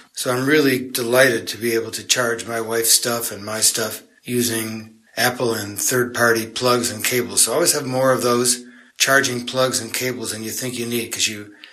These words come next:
need to loan one to somebody at some point on the trip, or you don't want to deprive yourself of being charged. And also have a battery charger, a U S B external storage battery with or without lightning tip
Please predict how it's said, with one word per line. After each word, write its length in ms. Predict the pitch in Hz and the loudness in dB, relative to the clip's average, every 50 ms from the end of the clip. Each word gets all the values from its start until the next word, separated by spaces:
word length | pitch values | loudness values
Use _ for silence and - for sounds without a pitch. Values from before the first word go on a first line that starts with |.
| - - - _ - | -20 -20 -18 _ -6
need 120 | 139 139 139 | -4 -2 -2
to 80 | 131 | -2
loan 340 | 120 123 135 147 147 139 127 | 0 2 2 2 2 0 -2
one 140 | 117 113 110 | -2 -4 -2
to 80 | 107 - | 2 4
somebody 400 | - - 123 120 113 113 110 107 | 4 4 2 -2 -6 -6 -8 -4
at 100 | 104 - | 0 2
some 260 | - - 127 123 120 | 2 2 0 -4 -8
point 220 | 123 120 113 107 | -10 -12 -12 -12
on 80 | 101 98 | -12 -14
the 80 | 95 92 | -12 -10
trip, 260 | - - 123 120 123 | -8 -8 -8 -8 -10
or 40 | 113 | -12
you 100 | 107 113 | -10 -8
don't 140 | 120 120 | -8 -8
want 140 | 117 110 107 | -8 -10 -10
to 60 | 107 | -12
deprive 460 | 104 107 92 - - 131 127 123 107 110 | -14 -16 -14 -8 -6 -4 -4 -4 -4 -4
yourself 480 | 113 - - - 127 123 117 - - - - _ _ _ _ - - | -2 -2 0 0 -2 -4 -4 -8 -12 -16 -20 _ _ _ _ -20 -20
of 100 | 107 104 | -12 -6
being 240 | 123 123 123 120 120 | -4 -4 -4 0 2
charged. 640 | - - 135 127 120 107 95 90 90 - - - - _ _ _ | 2 4 4 4 2 0 -2 -6 -8 -10 -12 -14 -16 _ _ _
And 140 | - 120 127 | -10 -4 0
also 320 | 135 147 156 151 - 143 117 | 2 4 4 4 4 2 0
have 200 | - 151 - 113 | -2 -2 -2 -4
a 60 | 101 | -4
battery 440 | - 123 131 143 151 135 113 98 95 | 0 2 2 2 2 2 0 0 0
charger, 600 | - - 107 101 98 92 - 92 87 87 - - _ _ _ _ - _ - | -2 0 0 -2 -4 -4 -6 -6 -6 -10 -14 -20 _ _ _ _ -20 _ -10
a 60 | 113 | -6
U 200 | 117 120 123 123 | -2 2 2 4
S 140 | 120 113 - | 4 4 2
B 280 | - - 139 127 120 | 0 0 0 0 0
external 640 | 117 - - - - 131 131 131 123 110 85 - - - - _ _ _ _ _ | 0 2 0 0 2 2 0 0 0 -4 -6 -10 -14 -20 -20 _ _ _ _ _
storage 580 | - - - - 139 139 139 131 120 - - - | -4 -2 0 2 4 4 4 4 2 2 0 0
battery 560 | 123 113 110 107 101 101 104 104 104 - - _ _ - _ _ _ - | 0 -2 -2 -2 -4 -6 -6 -8 -10 -12 -20 _ _ -20 _ _ _ 0
with 240 | 139 143 139 139 | 2 2 4 4
or 120 | 131 117 113 | 2 2 0
without 640 | 113 113 127 123 120 120 120 117 - - - - 117 | 2 4 4 4 4 2 0 -6 -12 -18 -18 -8 -4
lightning 500 | 120 123 127 123 120 113 110 107 - - | -2 -2 -2 -2 -4 -6 -8 -10 -8 -2
tip 360 | - 147 135 127 - - | 2 2 2 2 0 -4